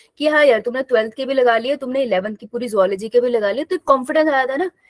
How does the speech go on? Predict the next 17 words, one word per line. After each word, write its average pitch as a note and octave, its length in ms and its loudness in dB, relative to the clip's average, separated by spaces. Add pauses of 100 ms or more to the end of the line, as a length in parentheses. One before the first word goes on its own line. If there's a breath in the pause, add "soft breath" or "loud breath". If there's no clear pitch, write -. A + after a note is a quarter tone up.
(240)
यार, C4+ 100 -2
मैंने C4+ 260 -2
हजार A3+ 380 0
question B3 260 2
लगाया, G#3 360 -2
तो C4 220 -2
नीट A3 240 -8
का C4+ 100 0
कोई A#3+ 180 2
question B3 320 0
तो B3 60 -4
निकल A#3+ 240 -2
ही C4+ 80 -4
जाएगा A#3 260 0
मुझसे, B3 260 -8 (360)
है C4+ 80 -2
ना? F4 80 -2